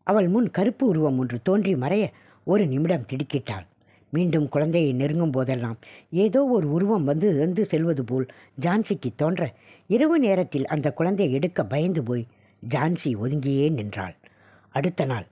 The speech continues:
கோவிலுக்கு சென்று சிறப்பு பூஜைகள் செய்துவிட்டு வீடு திரும்பினார்கள். அன்றிரவும் அவர்களை அந்த உருவம் விட்டபாடில்லை. இந்த முறை ஜான்சியே அந்த உருவம் இரண்டு முறை தாக்கி மாடிப்படிகளில் இருந்து கீழே உருட்டிவிட்டது.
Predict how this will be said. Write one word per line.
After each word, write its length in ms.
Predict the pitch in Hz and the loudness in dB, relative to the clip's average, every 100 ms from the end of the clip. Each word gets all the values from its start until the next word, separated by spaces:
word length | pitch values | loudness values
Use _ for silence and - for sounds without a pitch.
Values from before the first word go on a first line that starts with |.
| _ - | _ -4
கோவிலுக்கு 540 | 196 202 190 - 120 | 0 0 0 -2 -6
சென்று 340 | - 170 190 151 _ - | -4 -4 -4 -8 _ -20
சிறப்பு 480 | _ - 254 302 285 | _ -2 0 2 0
பூஜைகள் 400 | 156 170 170 135 | 0 0 0 -2
செய்துவிட்டு 560 | 117 156 165 170 131 120 - - - | 0 0 0 -2 -4 -10 -12 -16 0
வீடு 220 | 220 226 | 2 2
திரும்பினார்கள். 680 | 170 135 131 123 117 104 98 _ _ _ _ | 0 -2 -2 -2 -4 -8 -12 _ _ _ _
அன்றிரவும் 640 | - 233 233 196 165 151 190 | -2 0 2 2 2 2 2
அவர்களை 400 | 170 143 139 139 | 2 0 0 0
அந்த 220 | 127 123 | 0 -2
உருவம் 380 | 127 139 135 165 | -2 -2 -2 -2
விட்டபாடில்லை. 680 | - 143 127 117 98 95 82 _ _ - - _ | -2 -2 -2 -4 -6 -10 -12 _ _ -20 -20 _
இந்த 260 | - 180 151 | -2 0 2
முறை 340 | 131 147 113 - _ 123 | 0 0 -2 -10 _ -4
ஜான்சியே 440 | 165 190 247 262 | 0 0 2 2
அந்த 320 | 254 226 139 127 | 2 2 0 0
உருவம் 340 | 143 160 120 - - | 0 -2 -4 -8 -10
இரண்டு 340 | 135 180 247 220 | 0 2 2 2
முறை 280 | 156 190 143 | 2 0 -2
தாக்கி 380 | 135 - 151 - _ _ | -4 -4 -6 -8 _ _
மாடிப்படிகளில் 800 | 170 233 285 302 190 160 143 127 | 0 2 2 2 2 2 2 2
இருந்து 300 | 135 139 214 | 0 0 -2
கீழே 300 | - 180 208 | 0 2 2
உருட்டிவிட்டது. 580 | 160 127 127 117 117 | 2 -2 -4 -4 -4